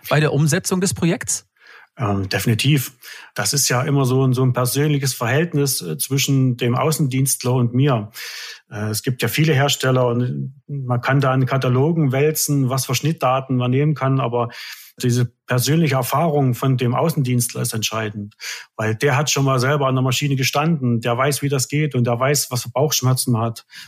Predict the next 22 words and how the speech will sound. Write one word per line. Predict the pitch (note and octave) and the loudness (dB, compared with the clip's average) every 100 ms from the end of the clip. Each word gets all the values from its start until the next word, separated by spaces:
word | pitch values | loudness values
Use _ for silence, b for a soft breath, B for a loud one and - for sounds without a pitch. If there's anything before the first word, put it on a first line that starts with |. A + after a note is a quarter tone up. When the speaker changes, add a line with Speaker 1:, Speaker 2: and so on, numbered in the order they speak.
| B | B
Speaker 2:
und | - A#2 A#2 - | 0 2 2 0
einfach | B2+ B2+ B2+ | 0 0 -2
die, | - - C3 B2+ | -4 -2 0 0
die | C3 | -2
Beratung, | A#2+ A2+ B2+ D#3 C3 | -2 2 2 2 2
die | C3 | 2
dann | A#2+ A2 | 0 0
kommt, | C#3 D#3 B2 | 2 2 2
ist | - - - | 0 -2 -4
extrem | B2 - - C3 A#2+ | -6 -6 0 2 4
glaubwürdig, | A#2+ B2+ A2+ G#2+ G2 | 2 0 -2 -4 -6
finde | - - A#2+ A#2+ | -10 -4 -2 0
ich. | G#2+ - B B B B | -2 -6 B B B B
Also | - G#2+ | -8 0
da | A#2 B2 C3 C#3+ | 2 4 2 0
ist, | A2+ F2 - - - - D3+ | -4 -10 -4 -2 -2 -4 -4
äh, | B2+ B2 C3 | -4 -2 -4
sind | B2 B2 | -2 -2
wir | A#2 | 0
sehr | A#2 C3 | 0 0
gut | B2+ A#2+ | 0 -2
versorgt. | - A2+ A2 - | -4 -6 -6 -10